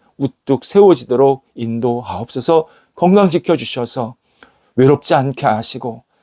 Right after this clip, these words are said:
늘 감사함을 가지고 맡겨진 자리에서 충실한 우리 실보 세대들이 되실 수 있도록 인도하옵소서. 교회를 위해서 기도합니다. 저희 교회가 하나님께 영광과 찬양을 돌려드리게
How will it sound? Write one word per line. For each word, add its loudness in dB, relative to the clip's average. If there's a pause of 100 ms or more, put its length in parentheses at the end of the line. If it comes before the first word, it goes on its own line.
(220)
늘 2
감사함을 2
가지고 0 (300)
맡겨진 2
자리에서 2
충실한 2 (300)
우리 -4
실보 2
세대들이 2
되실 0
수 -2
있도록 2 (200)
인도하옵소서. -2 (1300)
교회를 4
위해서 2
기도합니다. -4 (440)
저희 4
교회가 2 (180)
하나님께 2
영광과 2
찬양을 -2
돌려드리게 2